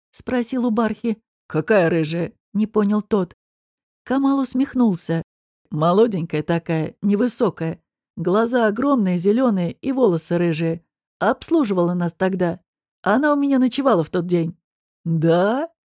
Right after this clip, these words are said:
Барха заухмылялся. «И как оно после девочек по вызову?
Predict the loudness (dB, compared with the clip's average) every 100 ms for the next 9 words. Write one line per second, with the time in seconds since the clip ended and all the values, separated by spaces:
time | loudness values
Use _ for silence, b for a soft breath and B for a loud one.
0 | _ _ -4 -2 0 -2 -4 -4 -2 -4
1 | -2 0 0 0 -4 -6 -8 _ _ _
2 | _ 0 2 4 2 2 2 0 0 0
3 | 2 2 4 4 4 0 0 2 2 2
4 | 0 -4